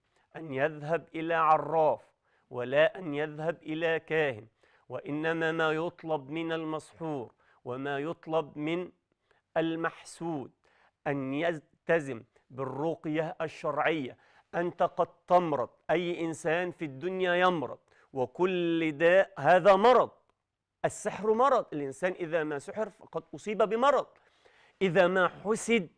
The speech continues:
فقد أصيب بداء، والله جلت قدرته ما أنزل داء إلا وقد أنزل له الشفاء، علمه من علمه وجهله من جهله، كما أخبر النبي صلى الله عليه وسلم.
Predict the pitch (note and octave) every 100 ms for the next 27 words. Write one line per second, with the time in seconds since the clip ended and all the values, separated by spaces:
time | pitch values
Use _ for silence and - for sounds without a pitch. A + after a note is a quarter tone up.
0 | _ _ _ D3 - D3 - D3+ - G3+
1 | A3 A3 G3 C4 C#4+ A3 - _ _ _
2 | _ _ C#3 D3+ D3+ G3 A3 G3+ F#3+ G#3
3 | A3 G3 F3+ - - E3+ D#3+ G3 G3+ F3+
4 | D#3 E3+ G#3+ C4 - B3+ A3 F#3 A#3 A3+
5 | G#3+ G3+ A3 A#3 A#3+ A#3 - _ _ -
6 | A#3+ F#3 F#3+ F3 E3+ E3 G#3+ G#3+ - G3
7 | E3 E3+ E3+ F#3 G#3+ - - F3+ C#3+ -
8 | - _ _ _ _ _ _ _ _ _
9 | - E3 A3+ F3+ D#3 C#3+ D#3+ E3 D#3 D3+
10 | F#3 A3+ F#3+ F#3 A3+ F3+ D#3 D#3+ F3 E3+
11 | F3 G3 F#3 F#3+ F3+ B3 F#3+ C3 - _
12 | _ - E3+ A3+ F3 F3+ A3 G3 F#3 F3+
13 | A#3 F#3+ - F#3 E3+ E3+ G3 F#3 E3+ D#3+
14 | E3+ E3+ D3+ - C#3